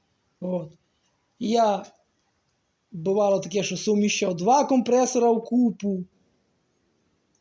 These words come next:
То дуже все муторно і накладно. Було таке, що даже підключав камаз. Ну, знаєте, дишати краску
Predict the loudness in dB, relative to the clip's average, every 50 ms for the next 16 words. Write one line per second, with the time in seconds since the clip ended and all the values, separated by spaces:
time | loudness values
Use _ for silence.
0 | _ _ _ _ _ _ _ _ _ _ _ _ _ _ -6 -6 -6 -4 -4 -4
1 | -4 -4 -4 -2 -2 0 2 2 2 0 0 -2 -2 -2 -2 -2 -2 -4 -4 -6
2 | -8 -8 -8 -10 -10 -14 -16 -20 _ _ _ _ _ _ _ _ _ -18 -18 -8
3 | -4 -2 0 0 0 0 -2 -4 -8 -10 -12 -16 _ _ _ _ _ _ _ _
4 | _ _ -12 -10 -4 0 0 2 2 0 0 -2 -2 -2 -2 -2 -2 -2 -2 -2
5 | 0 0 0 0 0 -2 -4 -8 -10 -8 -6 -6 -4 -4 -2 -2 -2 -2 -4 -4
6 | -6 -4 -2 0 0 0 0 0 0 -2 -4 -6 -12 -16 _ _ _ _ _ _
7 | _ _ _ _ _ _ _ _ _ _ -6 -6 -4 -2 -2 -2 -2 -2 -2 -2
8 | -4 -6 -8 -10 -14 -20 _ _ _ _ _ _ _ -20 -20 -20 -20 -16 -12 -12
9 | -6 -4 -4 -4 -2 -2 -2 -2 -4 -6 -6 -2 -2 0 0 0 -2 -4 -4 -6
10 | -4 -4 -4 -6 -8